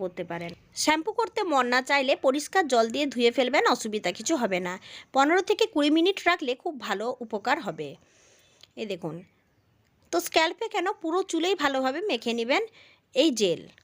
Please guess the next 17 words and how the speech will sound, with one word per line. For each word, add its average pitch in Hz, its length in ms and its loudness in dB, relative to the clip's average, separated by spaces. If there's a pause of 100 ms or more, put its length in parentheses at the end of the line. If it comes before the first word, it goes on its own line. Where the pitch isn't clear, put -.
(2500)
চুল 381 260 8 (160)
ওঠা 277 260 2 (440)
একেবারে 311 400 -2
কমে 285 260 0
যাবে, 285 200 0 (120)
চুল 269 160 -2 (120)
অনেকখানি 311 500 -2
আপনার 339 300 0
গ্লেজি 226 340 0
দেখাবে, 165 440 -2 (1300)
চুলের 349 320 4
যে 392 120 6
স্বাস্থ্য 285 480 0 (720)
একেবারেই 320 540 2
চলে 320 320 2
গেছিলো, 233 320 4 (460)
চুলের 294 260 -2